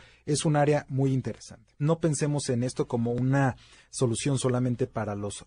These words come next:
ricos, ¿no? Podemos pensar en, en, en, en soluciones para todos, al alcance de todos los bolsillos, eh, pero lo importante es, como lo decías en el ejemplo, que sea una,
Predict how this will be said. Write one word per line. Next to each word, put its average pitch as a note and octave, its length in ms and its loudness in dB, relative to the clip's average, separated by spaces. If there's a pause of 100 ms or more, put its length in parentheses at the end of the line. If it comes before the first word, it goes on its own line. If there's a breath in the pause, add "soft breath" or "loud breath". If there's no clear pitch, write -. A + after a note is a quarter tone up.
ricos, C3 540 -2
¿no? A2+ 340 -2
Podemos B2+ 540 0
pensar C3 640 -2
en, A#2+ 240 -4
en, A2+ 300 -6
en, A#2+ 160 -8
en A#2+ 120 -8
soluciones B2 580 -4 (340 soft breath)
para G#2+ 240 -4
todos, D#3+ 500 4 (240 soft breath)
al A2+ 180 -4
alcance C#3 540 0
de A#2+ 100 4
todos C3 360 2
los A2+ 160 -2
bolsillos, D3 760 0 (360 loud breath)
eh, A#2 280 -4
pero A#2+ 160 0
lo A#2+ 100 2
importante B2+ 440 0
es, C#3 60 -6
como A#2+ 200 0
lo A#2 120 2
decías A#2 340 -2
en B2+ 80 0
el A2+ 120 -4
ejemplo, B2+ 440 -2 (380 loud breath)
que B2 120 -2
sea D#3 600 2
una, C3 500 2